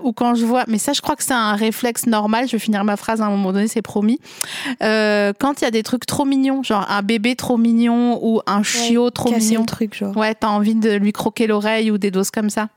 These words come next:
Speaker 2: Ouais.
Speaker 1: C'est tout le monde ou c'est que moi ?
Speaker 2: C'est peut-être que nous. <laughs>
Speaker 1: Ah ouais, mais si, si c'est que nous, alors ça veut dire qu'il y en a d'autres comme nous.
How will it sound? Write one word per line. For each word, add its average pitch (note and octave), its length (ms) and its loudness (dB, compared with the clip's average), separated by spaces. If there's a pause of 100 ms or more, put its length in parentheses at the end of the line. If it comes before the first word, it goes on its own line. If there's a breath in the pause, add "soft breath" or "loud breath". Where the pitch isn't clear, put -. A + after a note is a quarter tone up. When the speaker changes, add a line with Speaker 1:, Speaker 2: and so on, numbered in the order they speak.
(160)
Speaker 2:
Ouais. A3 340 -2 (300)
Speaker 1:
C'est A#3 180 -2
tout A#3+ 120 0
le A#3 60 4
monde D#4 200 2
ou C4+ 80 2
c'est A#3 160 -2
que - 80 -4
moi ? G#3 260 0 (840)
Speaker 2:
C'est - 200 -6
peut-être A#3 320 -2
que - 120 0
nous. A3 300 2
<laughs> - 60 -10 (880 loud breath)
Speaker 1:
Ah F3+ 140 0
ouais, F3+ 160 -2
mais E3+ 120 -2
si, E3+ 520 -2 (200)
si - 420 -6
c'est G3 180 -2
que G3+ 160 -4
nous, G#3+ 240 2
alors G3 220 0
ça G3 120 -4
veut F#3 100 -2
dire - 200 -4
qu'il G#3+ 80 -4
y F#3+ 40 0
en F#3 60 0
a F3+ 100 -2
d'autres G3+ 220 -2
comme F#3+ 200 -2
nous. F#3 80 0